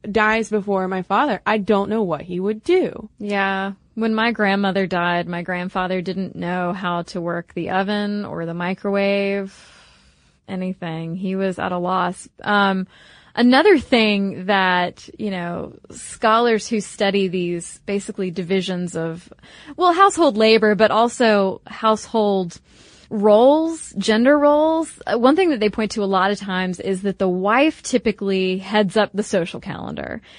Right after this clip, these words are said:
Speaker 2: It's the woman who tends to reach out and have more social connections, dragging, as in my parents' case, dragging the begrudging man along to the block party with her.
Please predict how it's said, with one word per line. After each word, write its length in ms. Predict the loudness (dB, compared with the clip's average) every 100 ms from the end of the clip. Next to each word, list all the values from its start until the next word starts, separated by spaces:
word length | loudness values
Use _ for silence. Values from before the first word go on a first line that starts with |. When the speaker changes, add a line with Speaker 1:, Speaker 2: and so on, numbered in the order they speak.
| -12
Speaker 2:
It's 320 | 0 0 0 -2
the 120 | 0
woman 500 | 4 4 6 4 2
who 160 | 2 0
tends 360 | -2 -4 -4
to 100 | -6
reach 240 | -4 -2 2
out 300 | 4 4 0
and 180 | -4
have 220 | -4 -4 -4
more 140 | -8
social 380 | -2 0 0 -2
connections, 680 | 0 0 0 0 -2 -2 -4
dragging, 720 | 0 4 4 4 2 0 2
as 140 | 0
in 120 | 0 0
my 200 | 0 0
parents' 360 | 0 -2 -2
case, 260 | -2 -2 -2
dragging 840 | 0 4 6 4 4 2 2 0 -4 -16 -18 -12
the 440 | 0 2 4 4 2
begrudging 920 | 2 2 4 4 4 4 4 4 4
man 520 | 4 4 4 4 2
along 460 | 2 4 2 2 0
to 100 | -2
the 100 | 0
block 320 | 4 4 2
party 440 | -2 -2 0 -2 0
with 260 | 0 -2
her. 400 | -6 -6 -6 -8